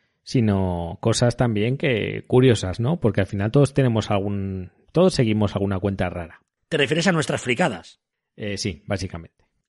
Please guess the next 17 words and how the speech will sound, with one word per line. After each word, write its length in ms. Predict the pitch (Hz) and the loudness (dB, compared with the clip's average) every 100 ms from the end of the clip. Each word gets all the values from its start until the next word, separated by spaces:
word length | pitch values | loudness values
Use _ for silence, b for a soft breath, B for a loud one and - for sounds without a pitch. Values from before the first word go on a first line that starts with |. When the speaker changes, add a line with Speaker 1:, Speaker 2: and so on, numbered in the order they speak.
| _ - | _ -2
Speaker 2:
Como 220 | 170 151 | 0 2
tú 100 | 208 | 2
tienes 240 | 247 202 | 4 4
más 200 | 180 151 | 2 2
que 140 | - 135 | 2 2
yo, 320 | 180 147 - b b b | 2 0 -6 b b b
<laughs> 300 | _ _ - | _ _ -4
empiezas 520 | 190 139 175 135 113 | -2 2 2 0 -2
tú. 160 | 117 107 _ _ _ b b b b - | -8 -14 _ _ _ b b b b 2
Speaker 1:
Vale, 200 | 117 113 | 6 6
venga, 180 | 107 | 6
voy 80 | 113 | 4
a 40 | 156 | 4
empezar 300 | 170 202 196 | 4 2 2
con 160 | 143 | 4
dos 280 | 151 190 - | 4 2 2
educativas. 720 | 127 113 107 101 107 92 - | 2 2 0 -6 -8 -10 -18